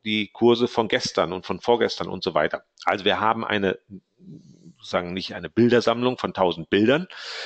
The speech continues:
sondern wir haben eine, nennen wir es mal, geordnete, also zeitlich geordnete Abfolge von Candles und, äh, deswegen halt eine Zeitreihe.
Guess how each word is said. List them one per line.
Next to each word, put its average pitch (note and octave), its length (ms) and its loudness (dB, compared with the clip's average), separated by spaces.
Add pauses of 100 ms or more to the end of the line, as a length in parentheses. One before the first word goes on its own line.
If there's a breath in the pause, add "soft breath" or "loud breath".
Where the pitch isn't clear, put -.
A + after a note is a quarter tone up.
(160 loud breath)
sondern G#2 460 0 (280)
wir G2 280 -2
haben G#2+ 300 0
eine, G2 420 -2 (280)
nennen G2+ 380 -12
wir G2 40 -4
es G2 100 -8
mal, F2+ 240 -2
geordnete, A2 580 0
also D#2+ 160 -6
zeitlich - 600 -2
geordnete - 680 -2
Abfolge G#2+ 680 4
von F#2 260 -6
Candles G#2+ 580 -4 (500 loud breath)
und, F2 360 -8
äh, G2+ 120 -6
deswegen F#2 640 -2
halt F2 240 -2
eine F2 220 -10
Zeitreihe. D2 500 -6